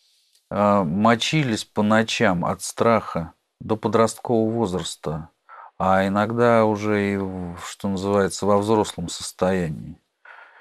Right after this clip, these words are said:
На шестнадцатилетнего Антона семья, отец начал разоряться, свалил дом в Таганроге со всеми кредиторами, долгами, со всеми обязательствами.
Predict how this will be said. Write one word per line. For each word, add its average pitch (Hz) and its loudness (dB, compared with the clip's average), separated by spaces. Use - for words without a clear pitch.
На 120 4
шестнадцатилетнего 120 2
Антона 110 2
семья, 120 2
отец 101 0
начал 98 -2
разоряться, 95 0
свалил 113 2
дом 139 2
в - -14
Таганроге 92 0
со 107 0
всеми 127 0
кредиторами, 120 -2
долгами, 110 0
со 101 -2
всеми 110 -4
обязательствами. 101 -4